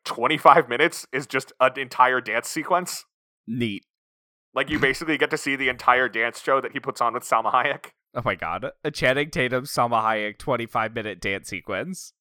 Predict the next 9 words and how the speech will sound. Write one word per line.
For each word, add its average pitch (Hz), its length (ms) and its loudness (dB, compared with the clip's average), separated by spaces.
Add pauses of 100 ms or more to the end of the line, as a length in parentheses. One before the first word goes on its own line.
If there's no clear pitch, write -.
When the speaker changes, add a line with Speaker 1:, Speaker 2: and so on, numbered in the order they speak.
(140)
Speaker 2:
What 156 180 4
is 156 200 4
this? 92 300 -6
New 113 100 -2
York, 135 380 4
New 120 100 0
York? 143 480 0 (460)
Speaker 1:
I 175 80 8
mean, 196 200 0